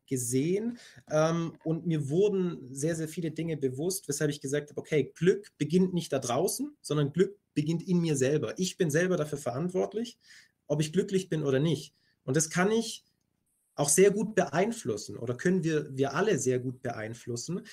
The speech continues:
ähm, wenn wir so ein bisschen unsere Psychologie verstehen, wenn wir so ein bisschen verstehen, warum, ähm, äh, wir gewisse Entscheidungen treffen, ja, was die Grundlage dafür ist oder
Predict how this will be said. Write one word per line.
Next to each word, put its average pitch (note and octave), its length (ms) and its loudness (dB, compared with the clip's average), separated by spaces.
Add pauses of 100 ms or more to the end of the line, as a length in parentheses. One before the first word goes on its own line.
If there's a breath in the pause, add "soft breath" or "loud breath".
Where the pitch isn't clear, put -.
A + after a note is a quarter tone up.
(240 loud breath)
ähm, D3+ 400 -2
wenn D#3+ 180 2
wir F#3 80 6
so F3 80 0
ein F3 60 2
bisschen F#3 300 0
unsere D3+ 260 -2
Psychologie D#3 640 -2
verstehen, G#2+ 640 -4
wenn A#2 120 -6
wir B2 60 -4
so C3 100 -4
ein C#3 40 -4
bisschen D3 240 -4
verstehen, D3+ 640 0
warum, F3 540 4 (320 loud breath)
ähm, D#3 520 4
äh, D3 320 -2
wir D3+ 100 4
gewisse D#3+ 340 4
Entscheidungen D3+ 640 2
treffen, A#2+ 400 -4
ja, B2+ 180 0
was C3 140 -2
die C3+ 100 -6
Grundlage D3 640 2
dafür - 400 -8
ist - 260 -6
oder A#2 240 -2